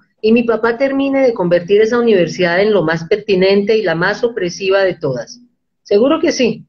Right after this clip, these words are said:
seguro que todo va a estar bien. Mañana podemos hacer el pollo a la española e ir después a ver juntos cuatro matrimonios y un entierro.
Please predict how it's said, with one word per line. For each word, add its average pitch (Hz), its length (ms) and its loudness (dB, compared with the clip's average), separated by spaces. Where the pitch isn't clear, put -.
seguro 254 360 2
que 262 100 2
todo 202 240 2
va 214 60 2
a 214 40 2
estar 208 260 -2
bien. 165 340 -2
Mañana 233 440 0
podemos 208 320 0
hacer 226 240 2
el 190 140 -2
pollo 226 280 4
a - 20 4
la 220 80 4
española 214 680 0
e 185 120 0
ir 165 120 -4
después 202 400 0
a 208 80 2
ver 202 220 0
juntos 220 400 0
cuatro 202 280 0
matrimonios 202 720 0
y 240 40 2
un 196 120 2
entierro. 190 440 -4